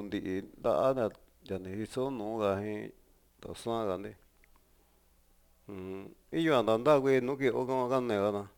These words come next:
Ta ya ja xa'nu lu tyi'i ka ndi, ja, ja kaxiyo kua'an nu ku'u ityi kue'e xaku ka'an nta kute ja. Tyi vinia kane yu'u yuvi ka ta,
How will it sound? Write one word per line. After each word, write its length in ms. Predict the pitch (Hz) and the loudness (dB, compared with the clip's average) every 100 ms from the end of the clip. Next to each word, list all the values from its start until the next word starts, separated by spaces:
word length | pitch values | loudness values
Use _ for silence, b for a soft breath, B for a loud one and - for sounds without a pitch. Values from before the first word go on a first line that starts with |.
| _ _ _ _ _ _ _ _ _ | _ _ _ _ _ _ _ _ _
Ta 40 | 127 | 2
ya 100 | 113 | 2
ja 220 | 95 101 | 4 2
xa'nu 240 | 117 156 147 | 2 2 0
lu 120 | 139 | -2
tyi'i 200 | 120 147 | 0 0
ka 140 | 135 | 0
ndi, 160 | 135 135 135 - _ - | 0 -2 -4 -8 _ -16
ja, 100 | 90 87 - - | -14 -14 -16 -16
ja 80 | 101 | -10
kaxiyo 560 | 101 120 131 120 117 113 | -6 -4 -2 0 0 -2
kua'an 220 | 98 87 | -4 -6
nu 80 | 120 | -8
ku'u 220 | 110 98 | -8 -8
ityi 160 | 95 123 | -8 -8
kue'e 180 | 113 | -6
xaku 240 | 110 107 110 - | -4 -6 -8 -14
ka'an 160 | - 104 | -10 -4
nta 100 | 110 | -2
kute 240 | 95 87 - | -2 -4 -8
ja. 140 | 92 78 _ _ _ _ _ _ _ _ _ _ - | -10 -12 _ _ _ _ _ _ _ _ _ _ -10
Tyi 80 | |
vinia 180 | 123 139 | -2 0
kane 240 | 120 117 110 | 2 2 0
yu'u 160 | 123 | -2
yuvi 380 | 113 110 95 98 | -4 -6 -4 -2
ka 80 | 95 | 0
ta, 140 | 95 | -2